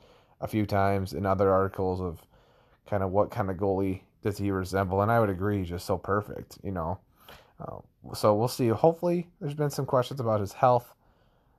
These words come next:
Uh, in past years, one time, he's had two concussions, and he's had a little bit of back injury. So hopefully he can get that figured out. He is an eighteen-year-old play, uh, <laughs> prospect, very young. He's probably t-, at least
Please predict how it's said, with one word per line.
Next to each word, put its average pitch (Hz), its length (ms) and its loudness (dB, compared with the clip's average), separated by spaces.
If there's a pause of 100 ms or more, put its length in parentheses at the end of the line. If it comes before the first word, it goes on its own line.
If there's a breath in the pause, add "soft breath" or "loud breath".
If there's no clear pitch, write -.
(180)
Uh, 82 260 -6 (580)
in 87 180 -6
past 113 340 2
years, 113 480 -4 (140)
one 117 140 -4
time, 104 200 -2
he's 127 160 -4
had 127 180 0
two 160 120 -2
concussions, 135 640 0
and 117 240 -4
he's 117 120 -2
had 127 160 2
a 127 40 0
little 123 140 4
bit 139 100 2
of 117 80 -2
back 110 260 0
injury. 90 360 -4
So 98 260 -4 (280 loud breath)
hopefully 170 260 2
he 175 40 2
can 165 80 -2
get 151 140 0
that 143 220 4
figured 139 260 2
out. 131 300 6
He 139 120 0
is 127 120 0
an 117 140 -2
eighteen-year-old 123 640 -2
play, 110 260 0 (100)
uh, 95 280 2 (340)
<laughs> - 380 -14
prospect, 123 640 2 (400 loud breath)
very 135 220 0
young. 110 320 2
He's 110 120 -8
probably 135 260 4
t-, - 280 -12
at 107 140 -4
least 135 460 0